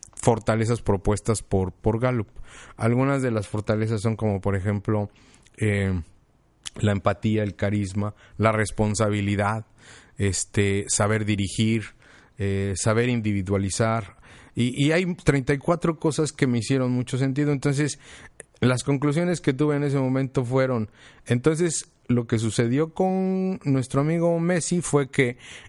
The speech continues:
él nació con ciertas fortalezas como, eh, por ejemplo, la responsabilidad. Es un tipo muy responsable, es un tipo disciplinado. Este, él pudo desarrollar,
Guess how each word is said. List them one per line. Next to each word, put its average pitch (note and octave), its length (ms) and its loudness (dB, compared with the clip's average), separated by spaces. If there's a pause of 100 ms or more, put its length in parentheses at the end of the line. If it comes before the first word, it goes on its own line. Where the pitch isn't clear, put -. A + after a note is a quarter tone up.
él D3+ 440 2
nació C#3+ 760 0 (120)
con A2+ 360 0 (100)
ciertas D3 920 0 (200)
fortalezas B2+ 880 0
como, G#2+ 560 0 (400)
eh, G2+ 600 -2 (100)
por G#2+ 160 2
ejemplo, B2 640 0 (240)
la G#2 160 2
responsabilidad. A2 1040 0 (320)
Es G2+ 100 -4
un B2 100 2
tipo A2+ 280 0
muy B2+ 300 2
responsable, A#2+ 760 -2 (400)
es A2+ 120 2
un C3 100 2
tipo C3 240 2
disciplinado. A2+ 800 0 (640)
Este, G#2+ 720 0 (120)
él E3+ 320 2 (420)
pudo E3+ 260 4
desarrollar, C3 720 0